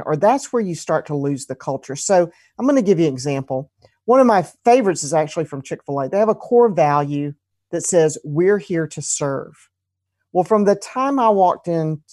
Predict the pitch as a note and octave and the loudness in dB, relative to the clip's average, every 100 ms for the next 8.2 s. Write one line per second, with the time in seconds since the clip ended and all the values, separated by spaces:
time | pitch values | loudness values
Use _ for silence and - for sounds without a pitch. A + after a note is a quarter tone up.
0 | _ _ D#3+ C3+ F3+ F#3+ F#3+ E3+ - D#3 | _ _ -4 -2 -2 -2 -4 -6 -2 0
1 | D3 B2 C3 D3 C3+ - - - - D3+ | 0 -2 -4 -4 -6 -14 -14 -14 -8 -4
2 | D3 D3 C#3 C#3+ - D#3 C#3+ C#3+ C#3+ C#3+ | -2 -4 -6 -8 -10 -10 -8 -8 -6 -6
3 | C#3+ D#3 D#3+ _ _ _ _ - F3 D3+ | -4 -4 -6 _ _ _ _ -8 -2 2
4 | E3+ F3 F3 E3+ E3 D#3 E3 D#3 C#3+ - | 4 4 6 6 4 4 0 0 -2 -8
5 | D#3+ D#3 D3 D3 D3 C3+ C#3 D3 - E3 | -6 -2 -2 -2 -4 -4 -4 -6 -8 -8
6 | D3+ F3 G#3 _ _ _ _ _ _ F3 | -6 -6 -10 _ _ _ _ _ _ 0
7 | E3+ E3 E3 F3 F#3+ F#3+ G3 F3 E3 D#3+ | 2 2 0 2 2 2 2 2 2 2
8 | C3+ B2+ | -2 -6